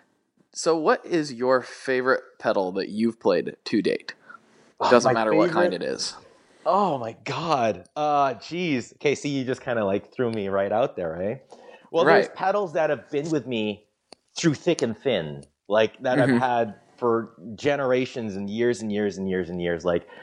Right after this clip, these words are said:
Speaker 2: my, uh, one of the first presents I ever got, uh, from, uh, um, uh, uh, r-, guitar related was a Proco Rat, like, one of those old, uh, ones with the weird chip that seems to be important, right? I have one of those,
Speaker 1: Yeah.
Speaker 2: and I've had that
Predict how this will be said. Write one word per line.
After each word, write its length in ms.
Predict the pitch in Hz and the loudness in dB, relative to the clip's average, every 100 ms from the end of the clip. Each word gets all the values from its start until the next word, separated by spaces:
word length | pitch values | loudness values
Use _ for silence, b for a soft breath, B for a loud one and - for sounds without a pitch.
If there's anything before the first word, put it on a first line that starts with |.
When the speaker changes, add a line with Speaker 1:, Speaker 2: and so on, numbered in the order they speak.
| B B | B B
Speaker 2:
my, 280 | 110 107 104 | -2 0 0
uh, 280 | 98 92 92 - | 0 0 -4 -4
one 220 | 117 123 | -2 -2
of 60 | |
the 80 | 104 - | -2 -4
first 400 | 120 123 - _ | 0 0 -4 _
presents 400 | - 107 107 101 | -2 -2 -2 -2
I 60 | 101 | 0
ever 180 | 87 85 | 0 -2
got, 420 | 87 85 85 - _ _ _ - | -2 -2 -4 -10 _ _ _ -2
uh, 300 | 90 87 90 - | 2 2 0 -4
from, 200 | 92 87 | -4 -2
uh, 20 | 92 | -4
um, 400 | 90 92 87 90 | 0 2 0 -2
uh, 40 | 95 | -4
uh, 240 | - 90 - - 117 | -2 -2 -4 -8 -4
r-, 100 | 117 | -2
guitar 420 | 98 - 110 107 | 0 -2 0 0
related 380 | 101 90 92 85 | 2 -2 -2 -2
was 160 | 85 85 | -4 -4
a 40 | |
Proco 520 | - - 92 - 82 | -4 -2 0 0 -2
Rat, 340 | 76 82 92 - | -2 -6 -8 -8
like, 140 | 82 80 | -6 -2
one 100 | 87 | 0
of 60 | |
those 160 | 82 78 | 0 -2
old, 400 | 85 82 82 82 _ _ _ _ b - | -4 -2 -2 -4 _ _ _ _ b -4
uh, 200 | 85 87 | 0 2
ones 260 | 92 92 | 0 0
with 100 | 92 | -2
the 60 | 87 | -2
weird 360 | 82 98 101 - | -2 2 2 0
chip 340 | - 104 - | -2 -2 0
that 200 | 95 95 | -2 -2
seems 200 | 101 95 | -6 -6
to 60 | 98 | -2
be 60 | |
important, 560 | 101 98 113 110 139 143 | -2 0 0 0 -2 -6
right? 180 | 98 101 | -6 -4
I 60 | |
have 120 | 98 92 | -4 -4
one 160 | 107 | -2
of 80 | 101 | 0
those, 100 | 127 | 2
Speaker 1:
Yeah. 220 | 107 80 - - | 4 2 -2 -4
Speaker 2:
and 220 | 113 107 B B B | 0 0 B B B
I've 140 | 131 131 | -2 0
had 260 | 143 127 | 0 0
that 340 | 113 110 104 | 0 0 -2